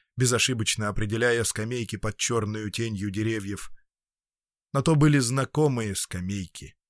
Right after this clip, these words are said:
На них сиживал Саша весною, и рядом с ним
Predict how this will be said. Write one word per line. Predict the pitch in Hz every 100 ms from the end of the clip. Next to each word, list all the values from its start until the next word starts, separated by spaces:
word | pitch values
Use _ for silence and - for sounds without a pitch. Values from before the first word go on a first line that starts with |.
| _ _ _ _ _ _
На | 107 135
них | 165 156 -
сиживал | - 151 127 123 120
Саша | - 135 127 -
весною, | 110 104 - 113 131 127 98 78 - - _ _ _
и | - 175
рядом | 123 110 101
с | - -
ним | 120 139 113 85